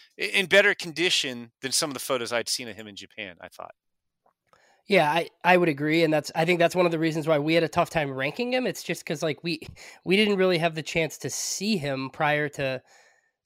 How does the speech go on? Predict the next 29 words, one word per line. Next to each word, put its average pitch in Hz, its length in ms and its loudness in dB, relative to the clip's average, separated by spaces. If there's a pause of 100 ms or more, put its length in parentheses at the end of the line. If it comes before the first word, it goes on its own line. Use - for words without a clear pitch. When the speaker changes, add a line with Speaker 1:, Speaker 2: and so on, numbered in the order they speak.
(160)
Speaker 2:
doing 165 280 2
our 135 120 2
list. 196 380 2
And 151 80 2
I've 185 180 4
talked 175 260 4
to 170 40 -14
people 170 240 0
that 147 160 -2
do 160 160 -2
similar 156 680 0 (100)
to 185 100 -2
what 170 140 2
you 202 180 0
do 165 280 0
for 156 180 -2
other 147 220 2
outlets 151 480 -2
that 160 80 -2
have 135 100 -6
seen 160 240 -4
him, 147 280 -4 (260)
that 247 80 4
have, 214 140 4
that 233 100 6
have 220 160 0
been 226 100 2
impressed. 156 640 -2
Um, 143 440 -2